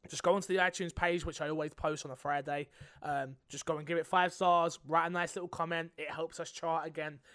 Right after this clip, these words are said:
It helps us get noticed again, and when we bring in more people. So, let's do it. Amy, thank you very much for your time. I appreciate it. And until next time, I will love you, leave you, and see you all later. Goodbye.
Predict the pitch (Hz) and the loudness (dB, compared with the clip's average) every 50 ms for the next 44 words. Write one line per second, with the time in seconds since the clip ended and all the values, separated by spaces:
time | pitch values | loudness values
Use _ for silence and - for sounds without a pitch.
0 | - - 135 143 151 175 151 143 160 - - 147 131 147 160 165 160 131 160 - | -14 -12 -10 -4 -4 -4 -4 -4 -8 -8 -8 -8 -8 -4 -4 -4 -2 -4 -8 -8
1 | - 160 135 151 160 156 151 147 139 147 143 139 131 127 127 131 131 - 139 135 | -8 -12 -10 -8 -8 -8 -8 -10 -12 -12 -12 -12 -12 -14 -16 -16 -14 -12 -12 -12
2 | 123 120 120 120 117 113 - - 107 95 - - 76 - _ - - _ - - | -12 -16 -16 -16 -18 -18 -16 -16 -18 -18 -18 -18 -20 -20 _ -20 -20 _ -18 -18
3 | 76 64 - _ - - _ - - _ _ _ _ _ _ _ - 120 127 123 | -18 -18 -18 _ -20 -20 _ -20 -20 _ _ _ _ _ _ _ -12 -10 -10 -10
4 | - - - - _ _ _ 117 113 120 120 107 98 90 - - - - _ _ | -10 -14 -18 -18 _ _ _ -20 -16 -16 -14 -14 -14 -16 -18 -20 -20 -20 _ _
5 | 180 185 185 190 180 - 190 190 165 170 170 180 170 165 165 160 156 - - 156 | -2 -2 -2 -2 -4 -4 -4 -6 -6 -2 0 0 0 0 -2 -6 -6 -6 -8 -10
6 | 139 - - 143 143 143 139 139 127 127 - 143 127 135 - - 131 127 127 127 | -10 -6 -6 -6 -6 -4 -6 -8 -8 -8 -8 -8 -8 -8 -8 -6 -6 -6 -6 -6
7 | 127 - - - - - - - 143 143 147 - 180 160 156 151 151 147 - - | -6 -8 -12 -16 -18 -18 -14 -10 -10 -10 -2 0 0 0 0 -4 -8 -8 -8 -8
8 | 151 156 156 - 156 139 131 127 131 156 185 196 190 175 185 196 196 190 - - | -8 -8 -6 -6 -6 -6 -6 -4 -2 0 0 0 0 -2 -8 -6 -6 -6 -8 -12
9 | 139 135 139 139 139 139 135 143 135 120 127 123 - - - 214 220 190 160 143 | -12 -10 -8 -8 -8 -8 -10 -10 -12 -12 -14 -14 -12 -10 -10 -4 -4 -2 -2 -2
10 | 127 123 127 143 143 147 143 - 151 143 135 - _ _ _ _ _ _ _ _ | -6 -6 -6 -6 -6 -6 -6 -6 -6 -6 -6 -8 _ _ _ _ _ _ _ _
11 | _ _ _ _ _ _ _ _ - 120 113 113 92 80 | _ _ _ _ _ _ _ _ -18 -18 -14 -12 -12 -12